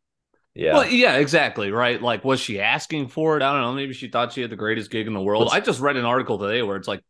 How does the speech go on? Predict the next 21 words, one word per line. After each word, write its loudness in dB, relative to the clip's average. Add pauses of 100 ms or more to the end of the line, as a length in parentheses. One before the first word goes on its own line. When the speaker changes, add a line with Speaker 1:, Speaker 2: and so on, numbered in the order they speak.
Speaker 2:
Travis 0
Kelce -2
knows -2
he's -4
underpaid, -2
right, -2
as -6
the, -4
you -6
know, -6
do -4
it 0
all 0
for -6
the -10
Chiefs, -6
but -4
he's -8
just -10
kinda -2
like, 0